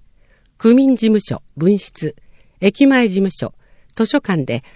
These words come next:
四月二十日まで閲覧できます。各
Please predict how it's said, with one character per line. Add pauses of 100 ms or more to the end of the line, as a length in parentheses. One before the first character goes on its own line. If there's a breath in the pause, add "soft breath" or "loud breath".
(120 soft breath)
四
月
二
十
日
ま
で
閲
覧
で
き
ま
す。 (960)
各